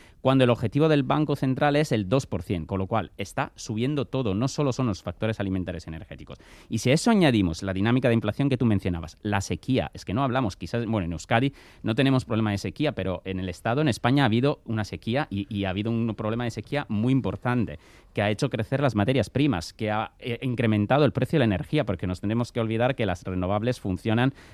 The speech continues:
también, eh, debido a factores climáticos, y entonces estos factores climáticos han afectado a la introducción de mayor ciclo combinado.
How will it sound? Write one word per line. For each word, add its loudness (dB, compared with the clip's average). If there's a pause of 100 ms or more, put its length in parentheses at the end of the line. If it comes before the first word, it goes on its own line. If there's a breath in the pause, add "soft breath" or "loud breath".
(100)
también, 4
eh, -2
debido 0
a -2
factores -2
climáticos, -2
y -6
entonces -6
estos -10
factores -8
climáticos -4
han -2
afectado 2 (300 loud breath)
a 0
la 4
introducción 2
de 4
mayor 4
ciclo 0
combinado. -2